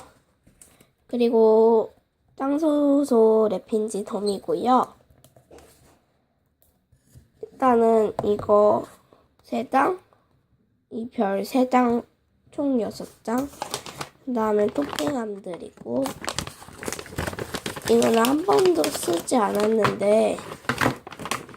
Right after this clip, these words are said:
약간 기스는 나 있을 거예요. 이거 이렇게 세 개, 그리고 이거 뭐뭐,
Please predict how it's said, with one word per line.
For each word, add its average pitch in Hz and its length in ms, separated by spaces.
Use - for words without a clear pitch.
약간 208 380
기스는 247 1000
나 220 140
있을 220 420
거예요. - 320
이거 220 480
이렇게 196 320
세 240 220
개, 220 440
그리고 233 560
이거 - 400
뭐뭐, 226 340